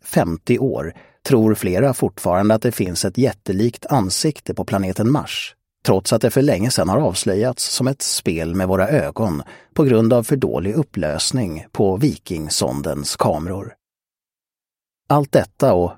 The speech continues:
väldigt mycket därtill blir en kökkenmödding av desinformation och felaktigheter, misstolkningar och myter, som gör att en mycket stor del av samtalen och diskussionerna på nätet ägnas åt att reda ut vad som egentligen är ett mysterium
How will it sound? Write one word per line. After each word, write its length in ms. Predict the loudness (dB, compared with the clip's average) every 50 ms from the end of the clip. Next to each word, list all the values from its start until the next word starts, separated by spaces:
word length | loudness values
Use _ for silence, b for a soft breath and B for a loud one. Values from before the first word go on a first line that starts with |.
| _
väldigt 380 | 2 2 2 4 2 0 2 2
mycket 300 | 2 2 2 0 0 2
därtill 480 | 2 0 0 0 -2 -2 -2 -6 -8 b b b b b b b
blir 160 | 2 4 4 4
en 140 | 4 2
kökkenmödding 920 | 2 0 -2 -2 -2 0 0 2 2 2 2 2 2 2 2 2 2 4 4
av 140 | 2 2 2
desinformation 1080 | 0 0 0 0 -2 -2 -2 -2 0 0 0 0 -2 -2 -2 -2 0 0 0 2 2
och 220 | 2 2 0 -2 0
felaktigheter, 1120 | 0 2 2 2 2 0 -2 -2 -2 -2 -2 0 0 0 0 -2 -2 0 2 2 4 4
misstolkningar 880 | 4 2 2 0 -4 -2 -2 -2 -2 -4 -4 -4 -2 0 2 2 2 2
och 120 | 4 4
myter, 540 | 2 0 0 -6 _ -8 -6 -6 -6 -6 -10 _ _ _ _ _ _ _ _ -2
som 200 | 0 2 4 6
gör 240 | 6 4 4 4
att 340 | 2 2 0 -2 -2 -2 0
en 160 | 2 4 4
mycket 260 | 4 2 2 2 0 0
stor 280 | 0 0 0 0 0
del 200 | -2 0 0 0
av 100 | -2 -2
samtalen 920 | -2 -2 0 0 -2 -2 -4 -6 -4 0 0 2 2 2 2 2 2 0
och 180 | 0 0 0 2
diskussionerna 840 | 0 0 0 0 -2 -2 -2 -2 -4 -4 -4 -4 -4 -2 0 0 0
på 120 | 0 0
nätet 760 | 0 0 0 -2 -4 -6 -4 -4 -4 -4 -4 -8 -18 -18 -8 -2
ägnas 460 | 0 0 2 2 0 0 0 0 0
åt 260 | -2 -2 -2 -2 -2
att 120 | -2 -2 0
reda 300 | 0 0 2 2 2 0
ut 320 | 0 -2 -8 -12 -12 -4 -2
vad 120 | -2 0
som 140 | 2 2 2
egentligen 760 | 2 2 2 0 -2 -4 -4 -2 0 2 2 2 2 0 -2 0
är 340 | 0 2 2 0 0 0 -2
ett 160 | -2 0 0
mysterium 720 | 0 0 0 -2 -6 -6 -6 -6 -6 -6 -4 -4 -4 -6